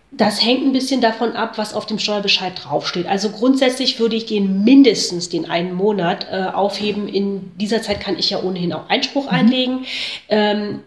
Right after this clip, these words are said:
Speaker 1: mein Tipp, ein bisschen länger aufheben. So dick sind die Dinger auch nicht.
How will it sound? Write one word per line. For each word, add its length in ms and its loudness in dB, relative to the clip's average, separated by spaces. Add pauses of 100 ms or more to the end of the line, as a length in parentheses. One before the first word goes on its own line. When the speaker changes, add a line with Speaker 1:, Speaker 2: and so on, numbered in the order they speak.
(140)
Speaker 1:
mein 240 2
Tipp, 280 -2
ein 100 -6
bisschen 340 -4
länger 260 0
aufheben. 380 -2
So 100 -4
dick 240 -4
sind 160 -4
die 80 -8
Dinger 320 -2
auch 200 0
nicht. 340 0